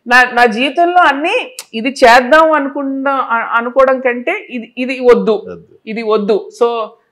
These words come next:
Speaker 1: నోస్ తోటి నా దారి డిసైడ్ అయ్యేది. ఇది వద్దు, ఇది వద్దు, ఇది వద్దు. So, process of elimination అన్నమాట.
Speaker 2: కానీ అన్ని నోస్ ఉన్నాయి కదా,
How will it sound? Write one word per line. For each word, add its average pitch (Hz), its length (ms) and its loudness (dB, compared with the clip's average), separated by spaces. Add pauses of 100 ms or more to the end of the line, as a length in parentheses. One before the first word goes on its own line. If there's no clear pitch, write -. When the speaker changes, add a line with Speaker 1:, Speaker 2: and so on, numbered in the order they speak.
Speaker 1:
నోస్ 285 540 6
తోటి 359 580 -2 (140)
నా 240 200 2
దారి 226 500 4
డిసైడ్ 233 280 6
అయ్యేది. 170 160 0
ఇది 190 100 0
వద్దు, 208 200 0
ఇది 247 200 2
వద్దు, 220 180 -2
ఇది 208 200 -2
వద్దు. 180 280 -6 (200)
So, 254 60 -4
process 254 340 0
of 254 80 -8
elimination 233 500 -4
అన్నమాట. 135 260 -12 (280)
Speaker 2:
కానీ 165 140 -6
అన్ని 175 360 -2
నోస్ 180 460 0 (640)
ఉన్నాయి 117 260 0
కదా, 123 440 -4